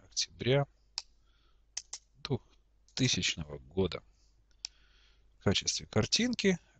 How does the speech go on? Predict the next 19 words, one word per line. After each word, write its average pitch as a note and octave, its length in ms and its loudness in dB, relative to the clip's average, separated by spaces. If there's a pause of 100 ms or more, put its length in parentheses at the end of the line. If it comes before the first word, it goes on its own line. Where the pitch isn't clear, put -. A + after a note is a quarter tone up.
(120)
опять D#3 220 0
же, A#2+ 120 -6
выбираем G#2+ 580 -2 (220)
картинку, D3+ 640 -2 (1160)
которая A2+ 380 -2
мне F#2+ 140 -2
подготовлена. D#3 920 0 (920)
Это C3 420 2 (960)
фотография G2 880 2 (160)
Ольги F#2 300 -2
Шишигиной. - 720 -4 (800)
Да, - 240 0 (380)
да. F#3 260 4 (1120)
И A3 100 -20
создаю A2 460 0
следующее - 500 -2
событие. - 600 -4 (640)
Во, A2 340 -10
отлично. C#3+ 540 0